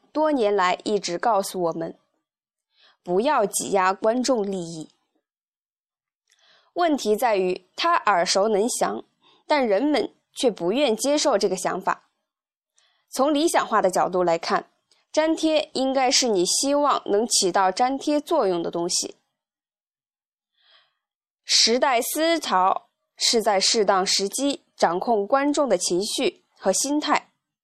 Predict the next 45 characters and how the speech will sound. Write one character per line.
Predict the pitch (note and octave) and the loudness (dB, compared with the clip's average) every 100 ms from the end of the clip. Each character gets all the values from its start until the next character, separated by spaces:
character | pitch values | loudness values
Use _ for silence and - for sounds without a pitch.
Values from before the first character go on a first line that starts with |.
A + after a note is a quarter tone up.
| _ _ _ _ _ _ _ _ _ - | _ _ _ _ _ _ _ _ _ -2
维 | A3+ | 0
瑞 | D4 D4+ | 2 0
桑 | C4 D4+ D4+ B3+ | 0 0 0 2
无 | G#3 | 0
线 | - A#3+ F3+ F3+ | 0 0 0 -4
公 | - G#3+ | -4 -2
司 | A#3 - A3+ | -2 -4 0
的 | G3 | 0
广 | E3+ E3+ | 0 0
告 | G#3 F#3 | 0 0
语 | F3 - _ _ _ _ _ _ _ _ _ _ - | -2 -10 _ _ _ _ _ _ _ _ _ _ -4
：“你 | G#3+ G#3 | 0 2
能 | A#3 | 2
听 | C#4+ E4+ E4 | 2 2 2
到 | E4+ | 2
我 | B3 F#3+ | 2 2
说 | C#4 D4 | 2 0
话 | F4 E4 C#4+ | 2 0 0
吗？” | C4+ D4 _ _ _ _ _ _ _ _ _ _ - - - _ | -2 -8 _ _ _ _ _ _ _ _ _ _ -20 -20 -20 _
本 | A#3 A3 | 0 2
是 | B3+ | 2
一 | A#3 A3+ | 2 0
句 | A3+ A#3+ G3+ | 0 0 0
传 | - A3 A3+ | 0 0 2
达 | B3 C4 | 2 0
绝 | - F#3 G3 | 0 0 2
望 | D4 D4 | 2 2
的 | G3+ - | 2 0
情-， | - F#3 - | -2 -6 -4
感 | E3 D#3+ | -6 -6
情 | - G#3 | -4 -2
色 | - C4+ | 0 -2
彩 | - - | -2 -10
的 | - | -4
话， | G3 - - _ _ - - | -2 -2 -6 _ _ -20 -2
但 | C#4 C4+ | 0 2
在 | D4+ | 2
此 | B3+ - F3+ - - | 0 -2 -8 -8 -4
却 | D#4 C4 | 0 2
有 | F#3 | 0
积 | G3+ D#4 E4 | 0 -2 -2
极 | A3 | -2
的 | F#3 | -4
意 | F#3 F#3+ | -4 -2
味， | F3+ F3 | 0 0